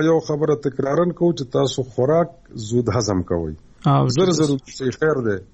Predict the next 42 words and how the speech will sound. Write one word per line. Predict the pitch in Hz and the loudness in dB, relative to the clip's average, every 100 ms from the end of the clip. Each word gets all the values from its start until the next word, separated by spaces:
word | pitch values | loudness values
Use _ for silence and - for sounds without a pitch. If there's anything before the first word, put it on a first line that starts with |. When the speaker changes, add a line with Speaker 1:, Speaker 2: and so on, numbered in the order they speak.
| - | -2
Speaker 2:
او. | 139 | 2
Speaker 1:
دوه | 147 | 2
ځله | 170 151 127 | 2 0 -2
خورئ، | - 143 | -2 -2
درې | 139 - 175 | -4 -2 0
ځله | 139 120 | 2 0
خورئ، | 117 123 | 0 -2
دا | 131 147 139 131 127 | 0 0 -2 0 -2
نقصان | 123 147 139 117 | 0 0 2 2
نه | 117 | 0
دی. | 87 76 - - | -2 -6 -10 0
Speaker 2:
او. | 143 127 | 2 2
Speaker 1:
خو | 135 127 | -2 -8
کم | 113 180 196 | -2 0 0
کم | 196 - - | -6 -12 -4
خورئ، | 180 170 - - - - | -4 -4 -10 -20 -12 -2
او | 123 | 0
سبزیانې | - 135 120 139 165 185 139 | 2 0 0 2 2 2 0
خورئ، | 165 185 139 | 2 2 2
او | 143 | 0
دا | 131 147 156 | 0 2 0
چې | 160 156 | 0 0
کوم | 175 165 | 2 4
مرغن | 147 131 123 151 185 | 4 2 2 2 0
شی | - | 2
نه | 180 170 | 2 2
دي، | 160 | 2
لکه | 151 156 | 2 2
اوس | 151 | 2
د | 151 | 2
روژه | 143 139 156 | 4 4 2
کې | 156 | 0
زما | 147 151 139 | 0 0 0
خیال | 160 160 | 2 2
دی، | 151 | 0
په | 139 | 0
امیر | 143 143 | 2 2
صاحب، | 139 139 131 - - - | 2 0 -2 -8 -10 0
Speaker 2:
او، | 143 135 135 | 2 2 0
بالکل. | 135 131 | 0 0
Speaker 1:
زموږ | 131 143 - _ _ - - | 0 0 -4 _ _ -20 -4
کور | 147 | -2